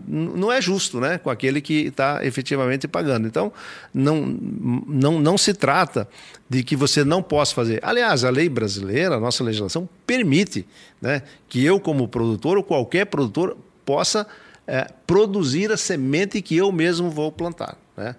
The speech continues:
Mas aí você tem as outras condicionantes. O que não se deve fazer, e há uma briga no Estado, é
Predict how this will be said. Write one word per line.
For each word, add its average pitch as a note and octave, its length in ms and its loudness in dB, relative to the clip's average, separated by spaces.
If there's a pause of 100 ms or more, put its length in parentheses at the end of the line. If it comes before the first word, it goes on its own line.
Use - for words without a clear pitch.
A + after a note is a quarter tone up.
(100)
Mas A#2+ 240 -2
aí B2+ 140 0
você C3 200 -4
tem C3+ 380 -2
as B2+ 180 0
outras C3+ 220 0
condicionantes. D3 580 -2
O B2 80 -2
que F3+ 160 -4
não D#3 440 4
se - 120 0
deve A#2 220 2
fazer, A#2 300 -2 (320)
e B2+ 160 2
há E3 100 2
uma E3+ 160 2
briga A#2 340 2
no G#2+ 100 0
Estado, C#3 500 2
é A2+ 120 2